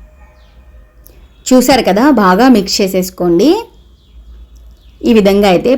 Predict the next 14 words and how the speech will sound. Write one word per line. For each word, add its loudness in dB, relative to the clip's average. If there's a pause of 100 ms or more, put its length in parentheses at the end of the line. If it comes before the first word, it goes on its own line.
పచ్చడి, 0 (1300)
ఇప్పుడు 0
ఈ 2
పచ్చడి 0 (300)
ఒక -2 (100)
ఫోర్ 4 (120)
నుంచి -2 (120)
ఫైవ్ 0
డేస్ -2
వరకు -2 (220)
మూత 0 (100)
పెట్టేసి, 0 (240)
ఒక -2 (160)
కంటైనర్లో 0